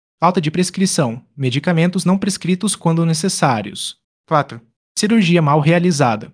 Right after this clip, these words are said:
Procedimentos que não seguem as normas, causando complicações.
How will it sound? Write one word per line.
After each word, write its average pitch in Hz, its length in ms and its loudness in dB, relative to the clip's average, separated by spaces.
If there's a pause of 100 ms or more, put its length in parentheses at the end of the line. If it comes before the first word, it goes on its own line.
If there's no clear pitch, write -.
(100)
Procedimentos 190 720 2
que - 80 0
não 196 140 4
seguem 196 320 2
as 160 100 2
normas, 151 580 2
causando 170 440 2
complicações. 160 1040 -2